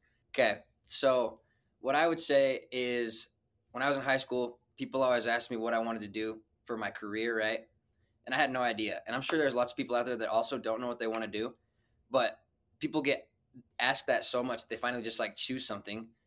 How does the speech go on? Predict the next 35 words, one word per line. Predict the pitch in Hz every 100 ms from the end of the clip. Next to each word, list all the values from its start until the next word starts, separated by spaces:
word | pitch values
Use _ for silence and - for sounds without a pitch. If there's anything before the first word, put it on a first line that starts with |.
| _ _ _
so | - 120
that | 110
they | 110
can | 107 107
stop | - 120 -
saying, | 120 113
"I | 107
don't | 104 107
know," | 101 - _
right? | 101 117 - _ _ _ _ _ -
But | 131
when | 143
I | 156
met | 170
my | 156 131
mentor, | 120 135 127 110 104
he | - - 131 135 123 - -
asked | 127 135 143
me | 120
a |
question | - 143 139 - 101
that | 101 -
changed | - 123 104
the | 110
whole | 120
way | 117
I | 107
look | 104 110
at | 95 -
things. | 87 76 - _
So | - 113
instead | - 156
of | 143
asking | 131 -
people, | - 139 123 110 -